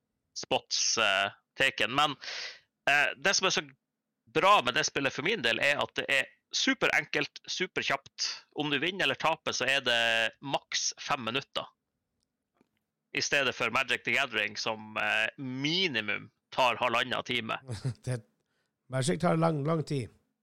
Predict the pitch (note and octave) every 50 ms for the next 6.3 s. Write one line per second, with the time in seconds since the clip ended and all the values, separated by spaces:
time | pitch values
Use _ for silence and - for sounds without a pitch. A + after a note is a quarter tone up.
0 | _ _ _ _ _ _ _ _ - D3+ C#3 A2+ - - - - _ _ - -
1 | C#3 - E3+ D#3 - - - - F3+ D#3 D#3 F3+ F3 D#3 B2+ B2 B2 C#3+ D3+ D3+
2 | C#3 - E3+ F3+ - - A#2 D3 E3+ C#3 - B2+ B2+ C3+ C3 A2+ A2 G#2+ - -
3 | A#2+ A2+ A2+ A2 A2 A2 A2 - C#3+ C3+ - - G2 A#2 A2+ A2+ B2 A#2+ A2+ A2+
4 | A2+ A2+ A2+ A#2 A#2+ B2 A#2+ A#2 A2+ G#2+ G2+ - - A#2 A2 G2+ - - - C3
5 | - _ - B2 A#2 A#2 A2+ A2+ A2+ A2+ A2+ A2+ A2 - - - C3 A#2+ A#2 A2+
6 | G#2+ G#2+ G#2+ G#2+ A2